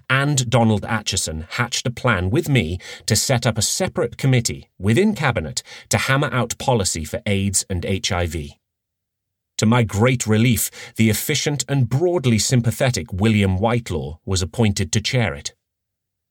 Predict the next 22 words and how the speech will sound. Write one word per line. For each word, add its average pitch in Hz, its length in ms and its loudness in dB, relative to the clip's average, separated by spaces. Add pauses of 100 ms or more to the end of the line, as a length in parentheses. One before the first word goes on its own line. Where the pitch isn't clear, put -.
(640)
I'd 127 220 4
recently 107 520 2
had 92 360 -2
an 104 120 2
exhausting 92 760 0
experience 85 800 -4 (240)
trying 143 320 2
to 123 100 2
get 117 260 0
policy 113 440 0
through 127 360 0
a 123 60 0
cabinet 110 500 0
committee 87 400 -4
on 92 180 0
social 123 440 0
security 104 600 -2
with 95 300 0
Margaret 110 520 2
in 87 120 -2
the 90 80 -2
chair. 98 420 -2